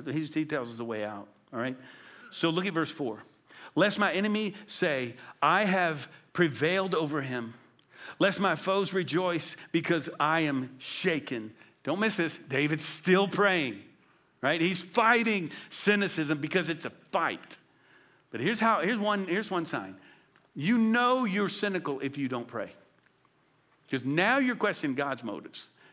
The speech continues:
Now you're wondering if he is even, like David, are you even present? Do you see my situation? Cry out to him. That's a prayer. These are prayers, right? In fact, tonight we're gonna gather.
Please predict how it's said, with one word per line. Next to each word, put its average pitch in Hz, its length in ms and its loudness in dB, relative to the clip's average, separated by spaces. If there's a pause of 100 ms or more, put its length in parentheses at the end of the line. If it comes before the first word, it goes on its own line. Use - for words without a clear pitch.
Now 269 480 4
you're 226 180 2
wondering 180 380 2
if 151 100 -2
he 170 320 0
is 156 220 -2
even, 190 420 2
like 180 220 0
David, 151 300 -2
are 170 120 0
you 180 140 0
even 214 580 -2 (160)
present? 156 460 -2
Do 185 80 0
you 196 180 2
see 226 520 0
my 190 120 0
situation? 139 880 -6 (580)
Cry 269 260 2
out 302 160 0
to 180 80 0
him. 147 60 0
That's 214 160 -4
a - 40 -10
prayer. 262 460 0 (520)
These 214 180 0
are 247 80 -2
prayers, 240 500 0
right? 202 280 -2 (840)
In 165 120 2
fact, 214 220 4
tonight 202 480 2
we're 185 100 0
gonna 208 160 2
gather. 160 540 -2